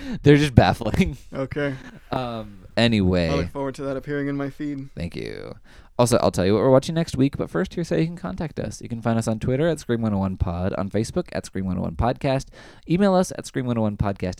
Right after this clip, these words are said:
Speaker 1: at gmail dot com. You can subscribe, rate, and review us. Please give us five stars, although I'm not sure this episode deserves it, but Single White Female was fun,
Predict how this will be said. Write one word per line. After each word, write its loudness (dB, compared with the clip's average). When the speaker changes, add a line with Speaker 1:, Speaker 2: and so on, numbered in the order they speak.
Speaker 1:
at 0
gmail 0
dot 2
com. -2
You -8
can -12
subscribe, -2
rate, -2
and -10
review 0
us. 2
Please -4
give -2
us -2
five 0
stars, 2
although 4
I'm 2
not 0
sure -2
this 0
episode -4
deserves -4
it, -2
but 0
Single -4
White -2
Female -2
was 0
fun, 0